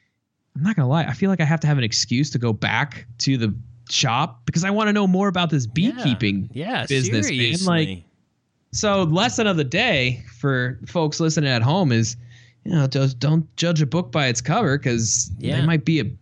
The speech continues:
Speaker 1: beekeeper. So
Speaker 2: Never know.
Speaker 1: I learned
Speaker 2: Yeah.
Speaker 1: a lot about bees, and I was like, "Man, I kinda wanna start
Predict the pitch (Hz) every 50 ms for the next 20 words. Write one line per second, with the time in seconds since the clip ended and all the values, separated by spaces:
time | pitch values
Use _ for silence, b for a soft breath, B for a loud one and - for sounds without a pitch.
0 | _ _ _ _ _ - - 147 226 - - - - - - 87 87 - - -
1 | - - - 123 117 113 110 107 104 135 147 175 180 139 160 175 170 156 - -
2 | 170 170 135 123 143 160 175 175 170 170 160 135 110 - - - - 196 127 127
3 | 139 151 160 165 160 156 156 143 135 117 107 147 214 285 247 143 110 117 185 277
4 | 302 - - - 180 165 151 139 131 127 117 113 - - 131 123 120 104 - -